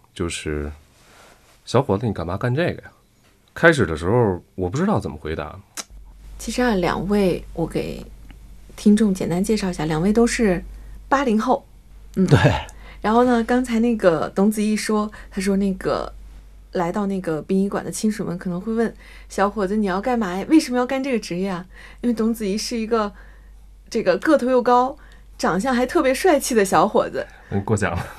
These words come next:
Speaker 3: <laughs> 阳光帅气，是我们院儿里的，呃，男生里的形象代言人了，代言人了吧？
Speaker 2: 院草。
Speaker 3: 对，院草，可以这么讲。
Speaker 2: <laughs>
Speaker 3: 嗯。
Speaker 2: 所以其实很多人肯定会好奇，
Speaker 3: 嗯。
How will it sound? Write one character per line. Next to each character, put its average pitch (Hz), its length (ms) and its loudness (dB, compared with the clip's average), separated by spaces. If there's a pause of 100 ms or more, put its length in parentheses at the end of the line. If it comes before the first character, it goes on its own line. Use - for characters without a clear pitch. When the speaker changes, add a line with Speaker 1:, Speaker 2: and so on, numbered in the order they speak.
(340)
Speaker 3:
<laughs> - 440 2
阳 170 220 10
光 202 200 10
帅 170 200 8
气， 123 320 2
是 - 240 0
我 151 200 8
们 156 480 6
院 196 160 12
儿 156 80 10
里 117 120 4
的， 127 440 2 (180)
呃， 117 260 0 (200)
男 139 360 10
生 208 280 8
里 123 80 6
的 101 160 -2
形 - 280 2
象 127 160 6
代 117 140 6
言 113 160 4
人 98 160 0
了， 95 180 -2
代 151 120 10
言 127 160 10
人 117 120 8
了 123 140 4
吧？ 349 60 8
Speaker 2:
院 330 100 8
草。 147 360 2 (200)
Speaker 3:
对， 185 260 12
院 208 180 12
草， 127 200 10 (100)
可 - 140 8
以 180 40 10
这 170 80 8
么 147 80 8
讲。 101 260 4 (260)
Speaker 2:
<laughs> 640 280 6
Speaker 3:
嗯。 131 220 -2 (460)
Speaker 2:
所 - 140 6
以 359 140 8
其 269 160 0
实 294 340 -2 (100)
很 - 200 -6
多 220 80 2
人 311 100 -2
肯 - 160 -8
定 233 100 -2
会 392 80 2
好 247 220 -2
奇， - 260 -12 (220)
Speaker 3:
嗯。 110 140 -8